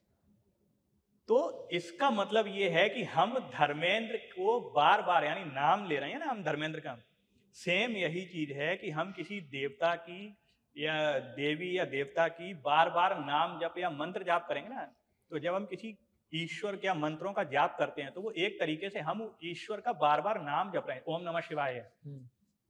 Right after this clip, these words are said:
Speaker 1: तो भाई शिवाय तो आ रहा है ना। अगर हम ओम नमः पे छोड़ दें, तो तुम्हें पता है किसको बुला रहे हो तुम, किसका
Speaker 2: हम्म।
Speaker 1: मंत्र जाप कर रहे हो? जब हमने बोल दिया ओम नमः शिवाय,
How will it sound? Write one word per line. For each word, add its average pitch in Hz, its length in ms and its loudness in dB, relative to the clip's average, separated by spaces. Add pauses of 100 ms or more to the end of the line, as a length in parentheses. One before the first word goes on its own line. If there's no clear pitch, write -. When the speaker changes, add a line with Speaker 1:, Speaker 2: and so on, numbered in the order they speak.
(640)
Speaker 1:
तो 156 80 -4
भाई 165 160 4
शिवाय 156 380 8
तो 185 80 2
आ 175 140 6
रहा 175 100 4
है 170 80 0
ना। - 460 -8
अगर 151 160 8
हम 196 100 4 (120)
ओम 196 120 6
नमः 190 280 2
पे 208 100 0
छोड़ 143 220 0
दें, 139 160 -4
तो - 340 -20
तुम्हें 165 220 -12
पता 160 200 -2
है 247 100 -4
किसको 202 280 -6
बुला 156 180 4
रहे 131 120 0
हो 123 80 -8
तुम, 120 140 -16 (420)
किसका 139 200 -6
Speaker 2:
हम्म। 165 100 -6
Speaker 1:
मंत्र 151 140 -8
जाप 151 200 -2
कर 143 60 -10
रहे 127 100 -10
हो? 123 60 -12
जब 147 140 -2
हमने 156 180 0
बोल 156 220 0
दिया 185 140 2
ओम 185 200 2
नमः 180 220 -4
शिवाय, 147 480 2